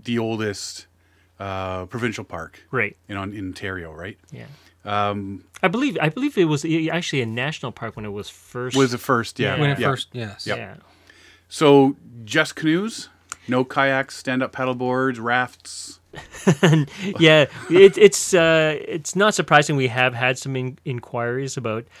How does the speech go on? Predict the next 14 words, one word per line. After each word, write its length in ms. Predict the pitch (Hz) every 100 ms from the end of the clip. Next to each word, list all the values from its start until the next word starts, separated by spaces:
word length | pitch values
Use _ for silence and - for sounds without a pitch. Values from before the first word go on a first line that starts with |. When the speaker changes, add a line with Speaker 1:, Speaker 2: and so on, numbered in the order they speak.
| - _
Speaker 2:
whether 320 | 120 113 113
they 160 | 104 110
could 180 | 107 101
bring 200 | 113 110
their 120 | 104
kayaks. 720 | - 107 107 120 160 - - _ _
Um, 520 | 170 131 117 117 123 - _ - -
but 140 | 190 175
because 360 | 202 214 202
this, 320 | 185 185 -
this 340 | 208 156 170 -
is 120 | 165
a 60 | 143
celebration 680 | - 131 123 127 - 131